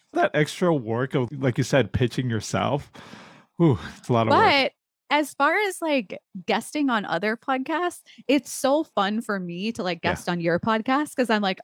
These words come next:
Speaker 2: "Oh, now I just did it and I get to reap the
Speaker 1: <laughs>
Speaker 2: benefits, but I don't have to touch it ever again." Besides, like,
Speaker 1: Exactly.
Speaker 2: resharing it to my story or something, I don't know. But I, like,
Speaker 1: Exactly.
Speaker 2: I love that part of it. <laughs>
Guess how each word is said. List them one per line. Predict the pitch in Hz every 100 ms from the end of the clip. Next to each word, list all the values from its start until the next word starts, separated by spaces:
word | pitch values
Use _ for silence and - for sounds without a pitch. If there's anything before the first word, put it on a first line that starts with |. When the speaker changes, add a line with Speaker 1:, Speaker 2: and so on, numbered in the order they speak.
| _ 247
Speaker 2:
"Oh, | 240
now | 202 226 226 -
I | 214
just | 226 226 208
did | 214
it | 226
and | 214
I | 208
get | 226
to | 262
reap | 208 -
the | 214
Speaker 1:
<laughs> | 202 233
Speaker 2:
benefits, | 240 -
but | 208
I | 202
don't | 214
have | 226 254
to | 226
touch | - 233 - - -
it | -
ever | 180 196
again." | 190 202 175 190 330 339 302
Besides, | 247 262 -
like, | 151
Speaker 1:
Exactly. | 139 120 233
Speaker 2:
resharing | 247 254
it | 240 -
to |
my | 214 214
story | - 233 220 190
or | 196
something, | 185 180 185
I | 202
don't | 185
know. | - 415 453 466 370 254
But | 220 214
I, | 160
like, |
Speaker 1:
Exactly. | 147 - - 104 107 107 95 - _ -
Speaker 2:
I | 233
love | 233 240 208
that | 233 165
part | 226 170
of | 143
it. | - - - _ -
<laughs> | -